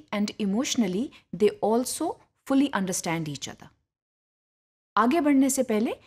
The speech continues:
का-, हमें एम्पैथी के बारे में ज़रा डिटेल में बात करने की ज़रूरत है। हम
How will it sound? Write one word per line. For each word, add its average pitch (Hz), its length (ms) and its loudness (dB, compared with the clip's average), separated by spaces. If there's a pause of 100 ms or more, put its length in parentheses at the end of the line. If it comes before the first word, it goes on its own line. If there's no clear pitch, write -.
(340)
का-, 208 100 2
हमें 240 320 4
एम्पैथी 233 400 0
के 311 120 0
बारे 202 240 4
में 208 140 0
ज़रा 208 200 0
डिटेल 202 420 2
में 214 260 0
बात 170 240 -2
करने 170 280 -4
की 170 100 -8
ज़रूरत 147 480 -10
है। 160 120 -20 (640)
हम 247 220 4